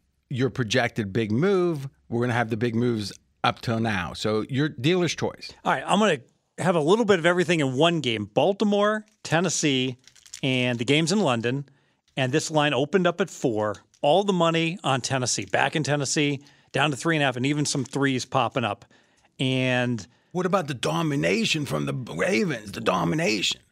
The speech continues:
Speaker 2: Uh, exactly. So I am landing on Baltimore in this game. I am gonna go ahead and call for a reversal on this line move. So instead of just backing the line move like most people are, I'm gonna say there's gonna be tremendous interest in Baltimore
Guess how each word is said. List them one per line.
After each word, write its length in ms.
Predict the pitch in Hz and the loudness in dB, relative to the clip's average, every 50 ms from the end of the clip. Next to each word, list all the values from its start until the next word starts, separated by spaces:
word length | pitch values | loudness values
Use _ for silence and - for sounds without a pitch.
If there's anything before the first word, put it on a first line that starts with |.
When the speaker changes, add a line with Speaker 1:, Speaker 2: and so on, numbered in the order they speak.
| _ _ - | _ _ 2
Speaker 2:
Uh, 280 | 156 160 151 147 160 - - | 4 4 4 4 2 2 0
exactly. 640 | 165 147 110 101 135 131 107 - - - 131 127 - | -4 -2 0 0 0 0 0 -2 -4 -8 -8 -6 -4
So 560 | - - - 175 160 151 151 151 156 175 - - | -2 0 2 4 4 4 4 2 2 0 0 0
I 220 | 135 147 170 202 | 2 2 4 4
am 200 | 220 214 202 190 | 4 2 2 2
landing 640 | 170 160 160 156 160 165 160 170 170 180 175 175 - - | 2 2 2 2 2 2 2 0 0 0 -4 -6 -6 -2
on 200 | - 151 165 165 | 2 2 2 4
Baltimore 480 | 156 165 175 214 208 196 180 160 135 123 | 4 4 4 4 4 2 0 2 2 0
in 80 | 113 113 | 0 -2
this 160 | 107 - - | -4 -4 -4
game. 180 | - 127 123 | -4 -2 0
I 160 | 123 143 165 180 | 2 4 4 4
am 100 | 185 180 | 4 2
gonna 180 | 180 175 170 | 2 2 2
go 180 | 151 175 170 165 | 2 2 4 4
ahead 260 | 147 151 160 160 147 | 4 4 2 2 0
and 140 | 135 127 - | -2 -4 -4
call 340 | - - - 151 160 170 160 | -4 0 2 2 2 2 0
for 580 | - - 175 156 151 156 151 151 156 170 - _ _ _ _ - | -2 0 0 2 4 4 4 2 0 -2 -6 _ _ _ _ -2
a 180 | 147 143 135 123 | -2 0 0 2
reversal 640 | 123 135 131 110 139 175 220 190 - - 170 131 | 2 2 2 4 4 4 4 4 2 2 2 2
on 140 | 117 110 110 | 2 0 0
this 180 | 107 113 - - | 0 -2 -2 0
line 280 | 143 120 117 117 110 | 0 0 0 0 0
move. 200 | 107 104 101 92 | 0 -2 -2 -2
So 220 | - - 147 123 117 | 0 0 2 2 0
instead 280 | 113 - - 165 151 | 0 0 0 0 0
of 60 | 143 127 | 0 -2
just 200 | 143 131 117 120 | -4 -4 -2 0
backing 360 | 135 139 151 156 - 196 180 | 2 4 4 2 2 2 2
the 80 | 165 | 2
line 220 | 156 160 165 165 165 | 4 4 2 2 2
move 180 | 175 170 175 160 | 2 2 2 2
like 180 | 160 139 113 | 2 2 2
most 240 | 131 143 151 131 - | 2 2 0 2 0
people 240 | - 180 147 - 170 | -2 -2 0 2 2
are, 160 | 170 180 165 - - - - - - _ - | 2 2 0 -4 -12 -20 -20 -20 -16 _ -2
I'm 100 | 151 147 | 0 2
gonna 120 | 165 175 147 | 2 2 2
say 220 | - - 175 156 | 2 2 0 0
there's 240 | 151 156 143 135 123 | 0 0 -2 -2 0
gonna 140 | - 170 151 | 0 0 0
be 160 | 131 131 120 | 0 0 -2
tremendous 600 | - - - 156 135 135 147 170 208 208 240 - - | -2 -2 -2 -2 0 2 2 2 2 2 2 0 0
interest 380 | 165 139 131 143 127 - - | -2 0 -2 -4 -4 -4 -4
in 120 | - 139 117 | -4 -4 -2
Baltimore 720 | - - 143 165 190 180 190 170 147 131 127 123 117 | 0 2 4 4 4 2 0 0 0 0 0 0 -2